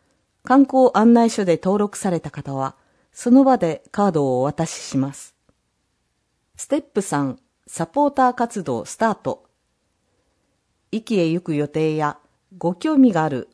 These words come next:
ご友人や知人の方がいらっしゃいましたら、壱岐を紹介し、観光客として訪れてもらいましょう。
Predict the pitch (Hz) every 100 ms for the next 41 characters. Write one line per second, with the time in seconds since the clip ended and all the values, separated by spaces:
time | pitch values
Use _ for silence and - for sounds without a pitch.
0 | _ 151 160 226 240 233 226 202 185 185
1 | 160 175 247 240 233 214 170 139 139 160
2 | - 156 151 156 - 131 127 _ _ _
3 | _ _ _ - 233 247 196 180 180 175
4 | 175 170 - 151 160 _ _ _ _ -
5 | 226 277 302 262 180 - - 135 - 139
6 | - _ _ _ 151 240 262 285 240 147
7 | 139 131 135 131 - 127 - _ _ _